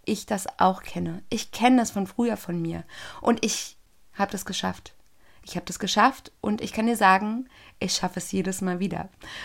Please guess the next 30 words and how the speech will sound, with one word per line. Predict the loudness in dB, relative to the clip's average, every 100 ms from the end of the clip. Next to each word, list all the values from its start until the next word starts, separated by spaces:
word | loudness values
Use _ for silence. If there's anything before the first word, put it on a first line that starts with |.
| -10
Und | 0 2
deswegen | 2 4 4 4 2 -2 _
verrate | -2 0 -2
ich | -4
dir | -6 0
heute | 0 0 -2 -2 -8 -8
mal | 4 6 6 4 0 -4 -6
ein | 0 0
paar | 0 2
ganz, | 2 2 0 -4 -10
ja, | -4 0
persönliche | 0 0 -2 0 0 0 0 -2 0 0 -4 -12 0
und | 2 4 2 2 -2 -6 -10 0
wichtige | 2 2 -2 -4 -2
Gedanken, | -2 2 2 2 -2 -2 -2 -10 -20 -20 -14 -6
die | -4 -6
du | -2 0 2 0
auch | 0 0 -2
für | -6
dich | -4 -4 -6
integrieren | -6 -8 -4 -2 0
musst, | 2 4 2 -2 -8 -12 -14 -20 -20 -20 -20 -18 -12
wenn | 2 4 6 4
du | 2 -2 -4 -4
immer | -2 0 0 0
wieder | -2 -2
und | -2
immer | -4 -2 -2
wieder | -4 -4
scheiterst. | -2 -2 -2 -8 -10 -16